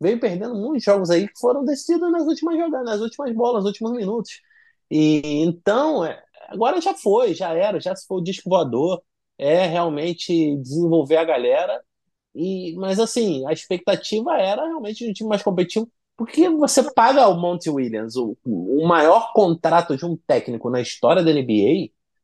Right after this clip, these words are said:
você espera a competitividade. Mas isso não foi o que aconteceu, então Pistons aí agora vai, né, tentar pelo menos evitar um vexame histórico, mas acredito que vai ser um dos times aí,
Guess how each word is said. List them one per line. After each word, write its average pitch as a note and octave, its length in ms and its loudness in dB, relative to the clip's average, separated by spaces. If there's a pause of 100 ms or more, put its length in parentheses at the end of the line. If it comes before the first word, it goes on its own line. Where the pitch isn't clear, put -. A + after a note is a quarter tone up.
(220)
você C3 320 -2
espera B2 460 4
a F3+ 60 2
competitividade. C4 960 2 (1080)
Mas C3+ 320 -2
isso B2+ 200 -8
não E3 140 0
foi E3 140 0
o - 20 -10
que D#3+ 80 -6
aconteceu, E3 540 2
então F3 320 2 (340)
Pistons D3 400 0
aí C3+ 300 6
agora C3 360 2
vai, A#2+ 360 -2 (280)
né, G#2+ 220 -4
tentar B2 440 2
pelo C3 180 4
menos D3 200 4
evitar D#3+ 380 2
um D3 80 2
vexame C3+ 380 2
histórico, C3 480 0
mas C#3 180 -2
acredito C3 380 -2
que - 120 -6
vai C3 80 4
ser C3+ 140 -4
um C3+ 80 -2
dos C3 120 -6
times C3 320 -4
aí, B2 260 -2